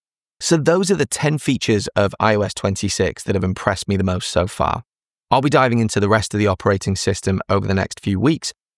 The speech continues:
and getting plenty of content ready for when it officially launches in September. What about you? Have you tried out the developer beta yet? And if not,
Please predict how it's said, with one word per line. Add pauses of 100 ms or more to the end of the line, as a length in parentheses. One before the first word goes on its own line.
(100)
and
getting
plenty
of
content
ready
for
when
it
officially
launches
in
September. (520)
What
about
you? (100)
Have
you
tried
out
the
developer
beta
yet? (460)
And
if
not,